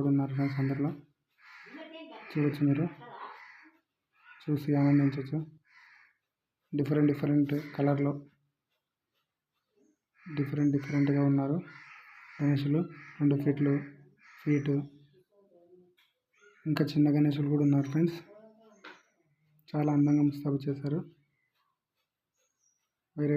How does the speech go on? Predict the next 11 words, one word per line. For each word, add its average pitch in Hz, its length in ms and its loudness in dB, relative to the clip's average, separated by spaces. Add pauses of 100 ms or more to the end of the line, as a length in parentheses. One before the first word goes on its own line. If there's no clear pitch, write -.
వేరే 147 200 4 (520)
అవతారంలో 147 540 0
కూడా 143 180 2
ఉన్నారు 143 260 2
ఫ్రెండ్స్. 151 240 -6 (1400)
ఇక్కడ 143 140 -2 (100)
చూడండి 143 400 2
ఫ్రెండ్స్, 147 240 -2 (100)
కలరింగ్ 143 380 2
గణేశుడు 139 400 -2 (500)
చాలా 139 160 -4